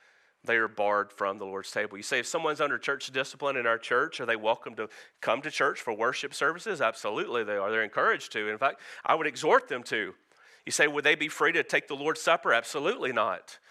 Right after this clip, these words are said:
You said you would call, you would call them out publicly? Eh, probably not that per se, but we would publicly, purposely not allow them to take the Lord's Supper, yes,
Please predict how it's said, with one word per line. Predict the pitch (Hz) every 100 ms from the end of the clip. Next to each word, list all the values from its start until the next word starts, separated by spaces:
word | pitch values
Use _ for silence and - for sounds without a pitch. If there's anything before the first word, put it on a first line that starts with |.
| - -
You |
said | - 143
you | 175
would | 147
call, | - 156 156
you | 139 139
would | -
call | - 147
them | 147 135
out | 143 165 -
publicly? | 160 165 190 202 160
Eh, | 190 196
probably | 196 170
not | 120 -
that | 165 -
per | - 117
se, | - 107 123 - -
but | 143
we | 185
would | 151
publicly, | - 185 170 156 - 135 127
purposely | 120 - 226 - 151 - 131 123
not | 120 139 202
allow | 160 135 151 170
them | 147 185
to |
take | - 123 -
the |
Lord's | 139 131
Supper, | - 180 220 139
yes, | 107 226 233 - -